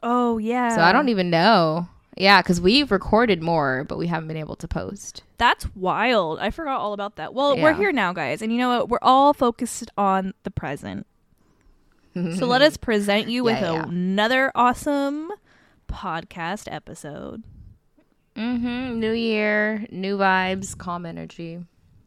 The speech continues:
Speaker 1: Calm?
Speaker 2: Um,
Speaker 1: Calm.
Speaker 2: calm?
Speaker 1: C A L M?
Speaker 2: Calm. Yeah, what did you hear?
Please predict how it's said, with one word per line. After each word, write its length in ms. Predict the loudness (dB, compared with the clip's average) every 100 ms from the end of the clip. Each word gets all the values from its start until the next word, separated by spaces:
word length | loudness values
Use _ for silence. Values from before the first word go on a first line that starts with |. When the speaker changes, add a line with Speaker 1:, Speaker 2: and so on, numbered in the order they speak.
| -12
Speaker 1:
Calm? 420 | -2 0 2 0 -6 -16 -20 -20 _
Speaker 2:
Um, 920 | -6 -2 -2 -4 -8 -10 -10 -6 -6 -4
Speaker 1:
Calm. 380 | -2 -2 -2 -6
Speaker 2:
calm? 320 | 0 2 2 -2
Speaker 1:
C 420 | -8 -6 -2 -2
A 40 | -2
L 160 | -2
M? 220 | -2 -4 -4
Speaker 2:
Calm. 500 | 0 2 0 -4 -14 -20 -20 -20 -20 -20 _
Yeah, 180 | -2 0
what 140 | 0 0
did 180 | -2 -4
you 80 |
hear? 300 | -6 -6 -10